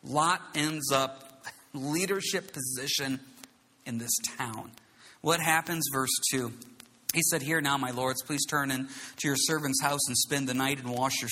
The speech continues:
feet, that you may rise early and go on your way." And they said, "No, but we will spend the night in the open square." But he insisted strongly. So they turned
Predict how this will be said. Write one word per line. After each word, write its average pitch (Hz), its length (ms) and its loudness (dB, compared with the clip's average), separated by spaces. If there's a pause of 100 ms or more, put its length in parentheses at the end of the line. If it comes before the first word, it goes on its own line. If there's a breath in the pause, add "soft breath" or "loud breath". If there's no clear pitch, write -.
feet, 135 240 -2
that 120 160 -6
you 131 60 -2
may 123 160 -2
rise 127 380 -2
early 123 220 -2
and 120 100 -2
go 123 140 0
on 120 120 -2
your 117 80 -4
way." 135 280 4
And - 320 -12
they 139 100 2
said, 139 200 2
"No, 175 200 4
but 151 140 -2
we 160 120 2
will 147 80 0
spend 151 280 0
the 135 60 0
night 151 200 2
in 143 60 -6
the 139 80 2
open 139 260 0
square." - 340 2
But 139 120 2
he 131 60 2
insisted 131 440 0
strongly. 202 460 0
So 147 140 0
they 131 120 0
turned 214 400 -2